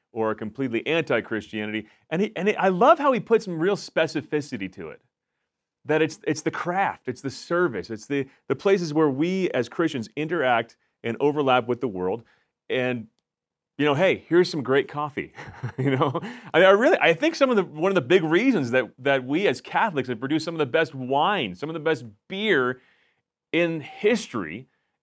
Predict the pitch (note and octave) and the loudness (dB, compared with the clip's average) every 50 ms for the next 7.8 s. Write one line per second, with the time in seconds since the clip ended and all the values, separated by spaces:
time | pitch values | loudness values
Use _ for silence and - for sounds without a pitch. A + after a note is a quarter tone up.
0 | - F#3+ F3 A3 G3+ F3+ A#3 A3+ G3+ A3+ G#3 G#3 F3+ - C3+ E3+ G3+ A3 A3+ G#3+ | -4 -2 -2 -2 -2 0 0 2 2 2 0 0 0 0 0 2 2 2 2 2
1 | G3+ G3 G#3+ G#3+ G#3 F#3 E3 C3+ - - G3 F#3+ G3 G3 G3 F3+ - F#3 F3+ E3 | 2 2 2 2 2 2 0 0 -4 -4 -2 -2 0 -2 -4 -4 -4 -2 -2 -2
2 | D#3 E3+ F#3+ F#3+ E3 D3 D3 - - F3 E3+ D#3 F3 E3+ D#3 C3 C3 D3+ E3 E3+ | 0 0 -2 -2 -2 -4 -6 -4 -6 -10 -8 -8 -8 -8 -8 -6 -2 -2 -2 -2
3 | - D3 F3 D#3+ E3 C#3 - C#3+ B2+ B2 A2+ A2 A2+ A#2 B2 B2+ A#2 A2 A2+ C#3 | -2 -6 -8 -6 -8 -8 -8 -8 -10 -8 -6 -4 -2 0 0 -2 -2 -6 -6 -6
4 | C#3+ B2+ B2 A2+ - C#3 E3+ F#3+ F3+ - D3 A#2+ G#2 G2 F#2 G2 G2 G#2 A2 B2+ | -4 -4 -6 -8 -6 -6 -6 -6 -4 -2 0 0 0 0 0 0 0 0 0 -2
5 | C#3 D#3 - _ _ _ _ _ _ - F3 F3 F3+ D#3+ E3 F3 E3 D#3 _ _ | -4 -10 -18 _ _ _ _ _ _ -8 -4 0 0 0 0 0 -4 -10 _ _
6 | _ _ - B2 B2+ - - F#3 E3 E3+ D#3+ C#3+ D3 E3+ D#3+ D3 D#3+ D#3+ D#3 C#3 | _ _ -10 -10 -8 -6 -6 -6 -4 -4 -6 -4 0 0 0 4 4 2 2 2
7 | E3 E3+ F3 F3+ D#3 C3 C#3+ C#3 C#3 D#3 E3 F3+ F#3 - - | -2 -4 -4 -4 -4 -2 -4 -2 -2 -2 0 0 -2 -2 -4